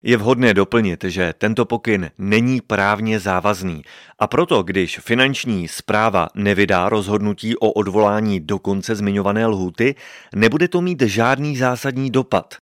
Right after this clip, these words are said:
V tomto případě však lze zvážit podání podnětu na nečinnost. Nyní se přesuneme k analýze výsledků odvolacího řízení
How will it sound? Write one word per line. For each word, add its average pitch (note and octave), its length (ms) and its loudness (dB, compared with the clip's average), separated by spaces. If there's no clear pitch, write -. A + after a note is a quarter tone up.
V - 40 -20
tomto B2+ 260 0
případě B2 640 0
však G#2 300 -4
lze E2 460 -2
zvážit F#2 720 -2
podání F#2+ 680 -2
podnětu G2+ 580 -4
na F2 160 -4
nečinnost. F2 640 -8
Nyní F#2 420 -2
se A2+ 160 -2
přesuneme E3 600 -2
k - 120 -16
analýze B2+ 680 0
výsledků G2+ 840 -6
odvolacího A2+ 1000 -2
řízení G#2 600 -2